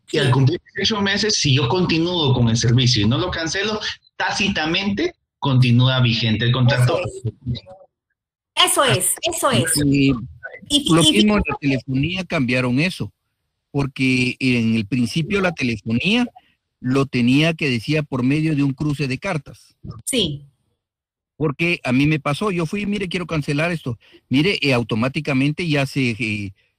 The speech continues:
Speaker 3: se le generó un nuevo contrato, ya usted,
Speaker 2: Sí.
Speaker 3: eh,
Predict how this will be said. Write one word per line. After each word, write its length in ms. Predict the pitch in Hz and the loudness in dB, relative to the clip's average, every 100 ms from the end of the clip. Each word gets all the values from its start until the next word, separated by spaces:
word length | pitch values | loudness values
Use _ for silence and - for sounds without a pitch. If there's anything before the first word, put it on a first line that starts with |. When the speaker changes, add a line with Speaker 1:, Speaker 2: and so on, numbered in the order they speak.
| _ | _
Speaker 3:
se 160 | - 151 | -4 0
le 100 | 139 | 2
generó 280 | 131 131 143 | 2 4 4
un 60 | 147 | 4
nuevo 340 | 143 135 139 | 4 4 2
contrato, 580 | - 117 151 175 - 175 | 0 -2 0 -2 0 2
ya 180 | 131 131 | 2 0
usted, 240 | 131 147 | -2 0
Speaker 2:
Sí. 340 | 143 143 | 2 2
Speaker 3:
eh, 20 | 127 | 0